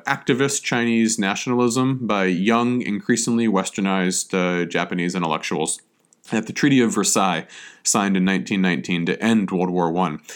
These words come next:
uh, China, uh, uh, you know, uh,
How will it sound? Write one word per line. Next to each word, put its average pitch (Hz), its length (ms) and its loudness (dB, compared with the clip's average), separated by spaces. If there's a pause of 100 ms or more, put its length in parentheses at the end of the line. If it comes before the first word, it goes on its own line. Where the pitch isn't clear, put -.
(180)
uh, 90 380 0
China, 113 560 -2
uh, 95 420 -2
uh, 90 300 -2
you 98 80 -4
know, 85 160 -6 (420)
uh, 69 220 -2